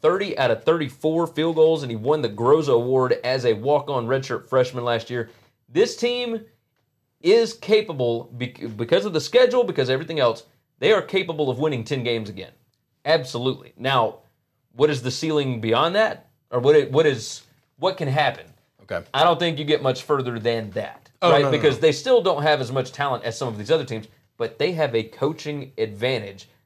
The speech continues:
Speaker 1: that a lot of these other schools do not have. Now,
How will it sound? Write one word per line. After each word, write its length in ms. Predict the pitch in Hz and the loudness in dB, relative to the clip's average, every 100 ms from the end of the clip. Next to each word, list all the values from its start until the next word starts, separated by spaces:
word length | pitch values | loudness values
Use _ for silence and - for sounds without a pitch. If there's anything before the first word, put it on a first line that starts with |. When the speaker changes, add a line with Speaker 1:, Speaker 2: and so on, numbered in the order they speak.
| _ | _
Speaker 1:
that 120 | 110 | -4
a 40 | 104 | -2
lot 340 | 104 127 208 | 0 0 0
of 80 | 208 | -2
these 180 | 190 175 | -4 -6
other 140 | 160 | -6
schools 440 | 147 175 156 127 101 | -8 -10 -8 -8 -10
do 180 | 104 139 | -10 -4
not 200 | 123 110 | -4 -4
have. 260 | 107 82 _ _ _ _ _ _ _ _ _ | -6 -8 _ _ _ _ _ _ _ _ _
Now, 440 | 131 123 117 - | 0 2 2 -2